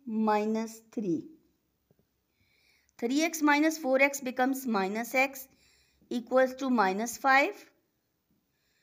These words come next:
Three X plus four X becomes seven X equals to two minus one. Two minus three becomes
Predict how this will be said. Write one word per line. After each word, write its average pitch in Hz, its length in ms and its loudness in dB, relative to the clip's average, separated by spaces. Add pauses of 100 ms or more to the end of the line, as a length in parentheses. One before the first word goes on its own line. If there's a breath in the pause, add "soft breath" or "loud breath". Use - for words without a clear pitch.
(520)
Three 294 280 2
X 330 180 -2
plus 294 280 -2
four 262 240 0
X 269 200 0
becomes 254 540 -4
seven 202 360 0
X 285 300 -2 (680 soft breath)
equals 294 540 -2
to 285 300 -6 (440 loud breath)
two 302 180 2
minus 311 440 2
one. 262 400 -4 (600)
Two 294 140 0
minus 285 340 0
three 247 220 -4
becomes 240 440 -4